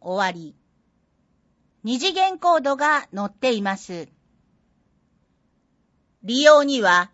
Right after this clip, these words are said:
申請が必要です。次の試算要件を確認できるものを持参し、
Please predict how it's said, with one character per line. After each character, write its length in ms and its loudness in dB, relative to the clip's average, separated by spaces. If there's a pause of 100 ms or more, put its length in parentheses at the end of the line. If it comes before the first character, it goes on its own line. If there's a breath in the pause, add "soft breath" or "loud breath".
申 320 -10
請 300 -2
が 280 2
必 360 -12
要 240 0
で 120 -4
す。 320 -16 (1300)
次 340 -6
の 320 -4 (140)
試 220 -8
算 260 0
要 220 -2
件 320 -4
を 280 -4 (120)
確 300 -2
認 240 -10
で 120 -4
き 160 -10
る 100 -8
も 160 -4
の 220 0
を 60 -4
持 140 -10
参 300 -6
し、 380 -14